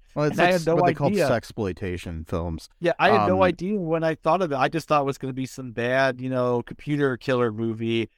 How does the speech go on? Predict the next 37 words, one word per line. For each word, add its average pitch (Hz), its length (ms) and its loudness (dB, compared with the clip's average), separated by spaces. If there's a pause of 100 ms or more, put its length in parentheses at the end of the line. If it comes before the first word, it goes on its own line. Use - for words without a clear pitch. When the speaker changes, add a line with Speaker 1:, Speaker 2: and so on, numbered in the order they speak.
(160)
Speaker 2:
And 123 80 -10
here 151 220 2
I 143 100 6
am, 143 360 0
is, 120 100 -6
like, 127 220 -2
basically, 131 380 -4
like, 123 220 0
every 135 320 0
Speaker 1:
Yeah. - 0 -
Speaker 2:
other 123 220 0
scene, 135 440 -2
there's, 113 200 -6
like, 117 240 2
nude 113 560 -4 (100)
breasts, 123 480 0
like, 120 360 2
for, 123 140 -8
like, 113 260 -4
three 123 200 -2
minutes 123 320 -4
straight. 127 560 -2
Like, 120 300 0 (220)
<laughs> - 220 -20
you 175 160 -2 (120)
know, 214 160 2 (220)
like 180 220 4 (140)
Speaker 1:
See, - 100 -2
and 156 80 2
I'll 147 80 2
tell 170 160 -2
you, 113 140 2
I, 107 120 0 (100)
I, 120 240 0
I 123 120 -2
took, - 360 -8
uh, 92 320 -4